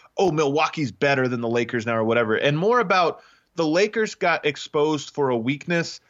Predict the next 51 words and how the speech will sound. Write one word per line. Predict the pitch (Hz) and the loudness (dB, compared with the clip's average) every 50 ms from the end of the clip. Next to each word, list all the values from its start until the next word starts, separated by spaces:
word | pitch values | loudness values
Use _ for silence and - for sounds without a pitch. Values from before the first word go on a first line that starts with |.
| _ _ | _ _
How | - - 180 185 | -2 0 0 2
do | 190 190 | 2 0
they | 170 180 170 | 0 0 0
re-, | 156 151 - | 0 -2 -4
can | - 139 - 180 196 196 196 190 | -6 -6 -2 -2 0 0 0 0
they | 180 170 160 | 0 2 0
address | 139 117 113 120 120 127 139 135 131 - | 0 0 -4 -8 -2 0 0 0 0 -2
it? | 117 87 | -4 -2
Like, | 92 123 120 - | 0 -2 -2 0
every, | - 175 - 226 285 262 190 | 0 0 0 2 0 -4 -2
the | 160 170 | -2 0
regular | 170 208 285 330 285 214 | 0 0 0 0 -2 -2
season | - - 208 208 180 170 165 | -4 -4 -6 -6 -4 -2 -2
is | 147 139 131 | -2 -2 -2
about | 123 110 135 143 143 131 | -2 0 2 2 2 2
exposing | 113 - - - 139 139 156 143 151 143 | 0 -4 -4 -2 0 0 0 0 -2 -2
your | 131 131 123 | -2 -2 0
weaknesses | 120 135 127 - 127 - - 131 117 | -2 -2 -4 -4 -6 -4 -2 -2 -2
and | 110 110 | -2 -2
then | 113 110 | -2 -2
addressing | 110 104 95 110 117 120 - - 110 | -2 -2 0 0 0 0 0 -4 -6
them. | 104 104 98 92 - - - - - _ - | -4 -4 -6 -6 -10 -14 -20 -20 -20 _ -2
To | 156 151 | 0 2
me, | 175 180 180 | 2 2 2
this | 160 170 170 | 2 0 0
was | 185 170 151 | 0 -2 0
one | 147 156 156 | 0 0 0
of | 151 | 2
those | 147 147 135 - | 2 0 0 0
things | - 156 143 143 | -2 -4 -4 -2
for | - | -2
the | 139 120 | -2 0
Lakers | 123 127 131 131 117 131 | 0 0 0 0 -2 0
that | 143 - | 0 0
was | 117 110 | 2 0
a | 107 | 0
good | 101 101 98 120 139 143 127 | -2 -2 0 0 0 2 2
loss | 113 104 101 98 - - | 0 0 0 0 0 -2
in | 110 | -4
a | 107 | 0
way, | 104 107 107 107 | 0 2 2 2
because | 101 101 98 - 117 107 92 - - - - - _ _ | 0 -2 -2 0 -2 -2 -2 -4 -14 -18 -20 -20 _ _
now | 113 131 139 147 | -2 0 0 2
they | 143 143 131 | 2 2 0
see | - - - - 160 165 143 127 113 104 104 - | 0 -4 -6 -4 -2 0 0 0 0 -2 -4 -6
where | - 120 127 127 | -4 -2 0 2
they're | 120 117 113 113 113 - 117 | 2 2 2 0 -2 -2 -2
a | 117 | 0
little | 113 120 113 | 2 2 0
bit | 107 113 104 | 0 0 -2
vulnerable. | 107 110 117 110 107 101 92 98 92 92 | 0 -2 -2 -2 -2 -4 -4 -4 -4 -6